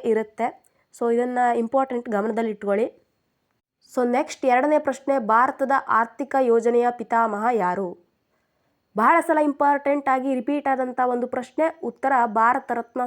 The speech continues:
ಸರ್ ಎಂ ವಿಶ್ವೇಶ್ವರಯ್ಯನವರು. ಮೂರನೇ ಪ್ರಶ್ನೆ, ಪಂಚವಾರ್ಷಿಕ ಯೋಜನೆಗಳಿಗೆ ಅನುಮೋದನೆ ನೀಡುವ ಸಂಸ್ಥೆ ಯಾವುದು? ಉತ್ತರ ರಾಷ್ಟ್ರೀಯ ಅಭಿವೃದ್ಧಿ ಮಂಡಳಿ.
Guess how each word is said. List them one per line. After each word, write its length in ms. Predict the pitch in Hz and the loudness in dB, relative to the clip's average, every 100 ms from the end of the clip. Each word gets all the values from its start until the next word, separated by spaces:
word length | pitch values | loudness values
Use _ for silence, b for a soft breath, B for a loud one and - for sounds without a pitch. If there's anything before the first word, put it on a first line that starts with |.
| 240 | -4
ಸರ್ 200 | 233 233 | -2 -2
ಎಂ 240 | 233 240 | -4 -6
ವಿಶ್ವೇಶ್ವರಯ್ಯನವರು. 1200 | 185 202 220 233 233 226 220 202 190 180 185 190 - _ _ _ _ _ _ _ - | -8 -6 -2 -2 -2 -4 -2 -2 -4 -6 -6 -6 -10 _ _ _ _ _ _ _ -6
ಮೂರನೇ 360 | 240 311 320 320 | 0 2 4 2
ಪ್ರಶ್ನೆ, 420 | 294 262 - 285 | -2 -6 -2 -2
ಪಂಚವಾರ್ಷಿಕ 800 | 285 254 294 311 285 277 285 262 269 | 0 -2 0 2 2 0 -4 0 2
ಯೋಜನೆಗಳಿಗೆ 720 | 262 247 247 262 247 240 233 | 2 2 0 0 0 0 -2
ಅನುಮೋದನೆ 640 | 247 233 233 262 262 262 247 | -4 -2 0 2 2 0 0
ನೀಡುವ 380 | 233 220 214 254 B B B B | 0 0 2 0 B B B B
ಸಂಸ್ಥೆ 640 | - 269 302 339 - 311 | -2 2 2 0 0 2
ಯಾವುದು? 460 | 269 208 190 180 226 | 4 2 2 0 -2
ಉತ್ತರ 520 | 196 - 208 - 247 320 247 B B | -2 -4 -10 -2 0 0 -2 B B
ರಾಷ್ಟ್ರೀಯ 720 | 220 226 247 - - 302 294 302 - | 0 2 2 -2 -2 2 4 2 2
ಅಭಿವೃದ್ಧಿ 520 | 220 240 233 208 180 | -2 0 -2 -4 -2
ಮಂಡಳಿ. 580 | 277 208 196 185 202 185 | -2 0 -2 -2 -2 -4